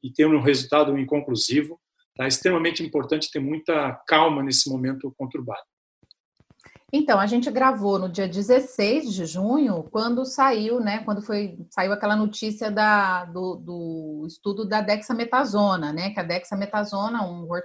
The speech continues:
Speaker 2: um corticoide, ela reduz o,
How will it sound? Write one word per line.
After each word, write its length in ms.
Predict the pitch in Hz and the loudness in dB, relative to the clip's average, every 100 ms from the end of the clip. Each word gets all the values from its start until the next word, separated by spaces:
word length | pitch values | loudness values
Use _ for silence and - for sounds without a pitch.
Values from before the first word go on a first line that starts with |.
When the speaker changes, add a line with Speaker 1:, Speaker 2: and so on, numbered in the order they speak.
| - | -10
Speaker 2:
um 140 | 180 | -14
corticoide, 960 | 165 180 180 233 - 208 208 233 233 302 - _ _ _ _ | -2 -2 -2 -8 4 6 6 4 0 -4 -8 _ _ _ _
ela 180 | 190 196 | 0 0
reduz 760 | 208 240 190 226 277 269 202 - | 2 0 0 0 0 0 -2 -2
o, 1080 | 208 202 196 196 190 185 180 180 175 160 | -2 0 -2 -2 -4 -4 -4 -6 -8 -10